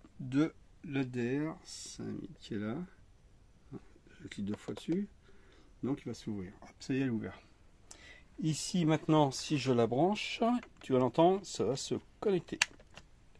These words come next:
Tac. Tac, il a bipé. Et là,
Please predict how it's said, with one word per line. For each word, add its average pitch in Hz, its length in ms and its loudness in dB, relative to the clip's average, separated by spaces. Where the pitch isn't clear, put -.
Tac. - 380 -16
Tac, - 220 -4
il 120 60 0
a 110 40 0
bipé. 165 480 2
Et 131 100 4
là, 151 300 8